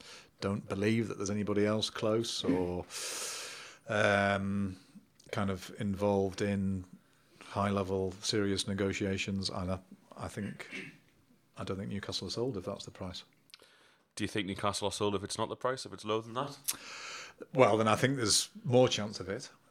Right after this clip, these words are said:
Speaker 1: Um, so, I mean, there's been, there's been suggestions that he's been trying to kind of drum up interest in America, albeit without any nibbles so far. And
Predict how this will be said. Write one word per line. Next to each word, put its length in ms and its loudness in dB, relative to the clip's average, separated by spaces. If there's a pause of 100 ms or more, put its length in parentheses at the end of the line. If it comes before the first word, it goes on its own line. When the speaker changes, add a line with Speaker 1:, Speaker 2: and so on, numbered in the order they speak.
Speaker 1:
Um, 680 4 (260)
so, 720 8 (760)
I 60 0
mean, 180 2
there's 160 2
been, 580 2
there's 120 -2
been 160 2
suggestions 560 2
that 120 -6
he's 200 -2
been 200 -4
trying 240 0
to 140 -6
kind 180 -4
of 60 -6
drum 160 0
up 140 -2 (160)
interest 420 -2
in 80 -4
America, 720 2
albeit 520 -2
without 400 -2
any 340 -4 (920)
nibbles 400 -2
so 220 2
far. 400 -2 (840)
And 640 2